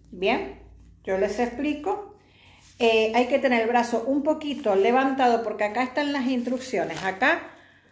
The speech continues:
ahí están las instrucciones que hay que tener.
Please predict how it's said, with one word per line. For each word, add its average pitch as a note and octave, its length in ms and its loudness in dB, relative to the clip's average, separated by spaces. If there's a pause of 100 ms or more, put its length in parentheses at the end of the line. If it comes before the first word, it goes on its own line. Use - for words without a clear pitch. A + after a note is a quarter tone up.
(240)
ahí A3+ 520 4
están A#3+ 320 0
las B3 120 2
instrucciones A#3+ 640 2
que B3 100 2
hay B3 100 4
que C#4 100 2
tener. A#3+ 680 2